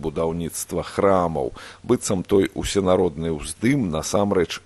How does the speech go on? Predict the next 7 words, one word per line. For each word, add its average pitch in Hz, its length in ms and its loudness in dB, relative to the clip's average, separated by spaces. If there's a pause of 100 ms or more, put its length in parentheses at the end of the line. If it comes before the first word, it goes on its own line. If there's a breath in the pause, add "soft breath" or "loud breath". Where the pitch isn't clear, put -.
(140)
ёсць, 110 560 2
толькі 87 400 -4
глыбака 98 480 0
схаваны 92 480 2
ў 82 80 -2
падполле, 80 880 -2 (160 loud breath)
нябачны. 87 880 -2